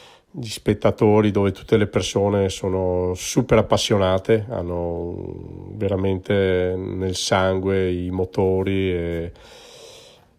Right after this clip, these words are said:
e i rally e tutto quello che riguarda il motorsport. Niente, l'anno scorso è l'unica gara dove non siamo andati a podio, a causa anche di mio errore,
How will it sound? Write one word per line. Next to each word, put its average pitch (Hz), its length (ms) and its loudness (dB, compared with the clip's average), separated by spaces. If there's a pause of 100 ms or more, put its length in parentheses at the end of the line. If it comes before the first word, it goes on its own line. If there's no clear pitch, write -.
(340)
e 98 560 -6
i 95 80 -4
rally 101 480 4
e 92 80 0
tutto 95 600 0
quello 98 280 0
che 92 680 0
riguarda 95 380 0
il 95 60 0
motorsport. 101 760 2 (920)
Niente, 120 340 2
l'anno 110 180 4
scorso 123 720 4 (960)
è 139 140 2
l'unica 143 340 4
gara 113 680 4
dove 104 720 2 (540)
non 107 180 -4
siamo 107 220 2
andati 101 360 2
a 101 80 4
podio, 131 560 4 (640)
a - 180 -10
causa 113 400 6
anche 101 260 2
di 104 100 0
mio 104 240 4
errore, 110 540 6